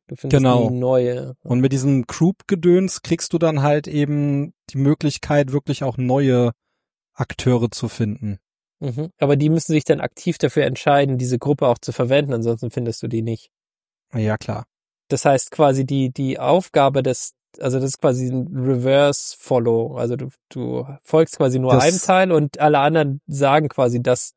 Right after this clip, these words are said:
Speaker 1: du den jetzt followst, indem du
Speaker 2: Die
Speaker 1: das
Speaker 2: Schwierigkeit,
Speaker 1: addest.
Speaker 2: die ich daran sehe, ist eigentlich, dass man dann halt am Ende zugespammt wird. Also dass das
Speaker 1: Ja.
Speaker 2: halt sehr schnell ausgenutzt wird, der ganze Kram.
Speaker 1: Genau.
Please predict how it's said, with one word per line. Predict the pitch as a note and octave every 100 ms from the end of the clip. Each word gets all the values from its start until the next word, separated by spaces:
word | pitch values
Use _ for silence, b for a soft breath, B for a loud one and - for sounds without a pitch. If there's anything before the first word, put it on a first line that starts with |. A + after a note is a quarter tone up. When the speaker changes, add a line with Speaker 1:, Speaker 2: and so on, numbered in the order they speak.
| _
Speaker 1:
du | - B2+
den | B2 - A#2+ A#2
jetzt | A2
followst, | - A#2 A#2 A#2+ -
indem | A#2 A2+
du | B2+
Speaker 2:
Die | - C3
Speaker 1:
das | A#2+
Speaker 2:
Schwierigkeit, | C#3+ D3+ - D3+
Speaker 1:
addest. | B2+
Speaker 2:
die | D3+
ich | D3+
daran | E3 C#3+ C#3+ C#3+
sehe, | C3+ D3
ist | C#3+
eigentlich, | C#3+ C#3 C#3 B2
dass | C3 -
man | B2+ B2
dann | A#2 A2+
halt | A#2+
am | B2 A#2
Ende | A2+ A#2
zugespammt | - - C3 B2+ - G2+ G#2 -
wird. | A#2 G#2+ A#2
Also | A2
dass | A2+ A#2
das | - C#3
Speaker 1:
Ja. | B2+
Speaker 2:
halt | B2+
sehr | A2+
schnell | A2 A#2+ A2
ausgenutzt | A2+ A2 - A2 - -
wird, | A2+
der | A2+
ganze | A2 A2
Kram. | - C3
Speaker 1:
Genau. | B2 -